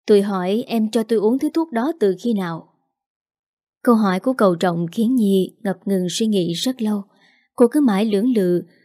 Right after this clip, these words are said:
không hiểu sao cậu lại hỏi câu đó. Có phải cậu đang muốn tìm hiểu sự thật rõ hơn hay không? Thế rồi Nhi tự dặn bản thân, dù sao cậu cũng đã biết chuyện,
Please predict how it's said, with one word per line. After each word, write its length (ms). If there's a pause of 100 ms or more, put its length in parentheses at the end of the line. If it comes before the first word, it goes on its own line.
(100)
không 180
hiểu 260
sao 460
cậu 100
lại 160
hỏi 340
câu 180
đó. 280 (760)
Có 180
phải 320
cậu 140
đang 260
muốn 320
tìm 200
hiểu 320
sự 240
thật 140
rõ 220
hơn 380
hay 180
không? 240 (1700)
Thế 120
rồi 320
Nhi 220
tự 200
dặn 220
bản 280
thân, 220 (520)
dù 180
sao 420
cậu 180
cũng 200
đã 140
biết 300
chuyện, 340